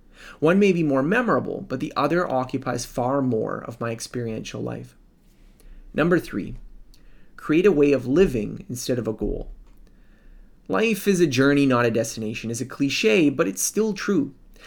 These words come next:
That's one of the reasons I'm a fan of the lifestyle design concept, because it turns around the typical accomplishment-oriented ambitions many people have towards one that focuses on how you actually live in all the moments in between. Now, if I pick new challenges, I'll make sure that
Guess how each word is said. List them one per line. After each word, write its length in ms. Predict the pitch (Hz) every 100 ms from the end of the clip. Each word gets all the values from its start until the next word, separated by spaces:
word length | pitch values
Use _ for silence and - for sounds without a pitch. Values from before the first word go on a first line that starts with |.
| - -
That's 180 | 185
one 120 | 190 208
of 60 |
the 80 | 190
reasons 300 | 170 160 160
I'm 140 | 147
a 60 | 135
fan 340 | 131 123 123
of 80 | 123
the 100 | 120
lifestyle 520 | 120 120 120 - 113
design 400 | 113 104 107 110
concept, 680 | 120 - 226 196 - - - - - - -
because 220 | 156 156
it 120 | 185
turns 300 | 185 180 190
around 240 | 185 151 143
the 80 | 127
typical 560 | - 120 123 127 117
accomplishment-oriented 1300 | - - - 226 269 226 - 127 - 120 113 110 117
ambitions 540 | 113 110 104 104 113 113
many 180 | 110
people 300 | 107 110 113
have 380 | 120 92 82 127
towards 280 | - 139 143
one 160 | 135 139
that 100 | -
focuses 360 | 123 117 -
on 140 | 127 123
how 180 | 120 113
you 180 | 120
actually 380 | - 123 - 139
live 640 | 131 135 165 180 131 104 113
in 120 | 117
all 180 | 117 123
the 80 |
moments 380 | 127 110 110 110
in 80 | 107
between. 420 | 117 - 107 175 - _ - - - _ _ - - - - - - -
Now, 300 | 160 175 160
if 120 | 147 151
I 60 |
pick 200 | 143 165
new 140 | 156 139
challenges, 500 | - 117 110 123 135
I'll 100 | 135
make 200 | 139 143
sure 180 | 147
that 180 | 131 131